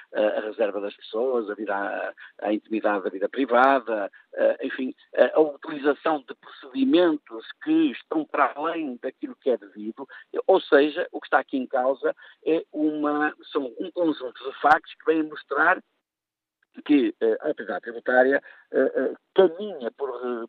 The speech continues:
por, eh, eh, caminha no sentido de uma eficácia a todo custo,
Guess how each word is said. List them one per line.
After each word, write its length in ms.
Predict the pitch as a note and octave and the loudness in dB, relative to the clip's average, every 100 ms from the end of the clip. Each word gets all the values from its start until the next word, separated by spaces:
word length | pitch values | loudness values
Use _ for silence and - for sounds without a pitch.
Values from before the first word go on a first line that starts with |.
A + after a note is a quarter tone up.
| - | -6
por, 240 | B2 A#2 | -2 -2
eh, 340 | - A#2 - - | -2 -4 -6 -2
eh, 200 | B2 A#2+ - | -2 -2 -2
caminha 340 | C#3 D3+ A#2+ | -2 -4 -14
no 100 | A#2 | -6
sentido 440 | - C3 D#3+ A2 G#2 | -4 -2 -4 -6 -2
de 60 | |
uma 160 | B2+ C3 | 0 -2
eficácia 720 | - C#3+ - F3 E3 - G2+ - - | -6 -8 2 2 2 -4 -8 -8 2
a 60 | D#3+ - | 2 4
todo 260 | F3 C#3+ - | -2 -2 -8
custo, 360 | C3 A#2+ - | -18 -18 -20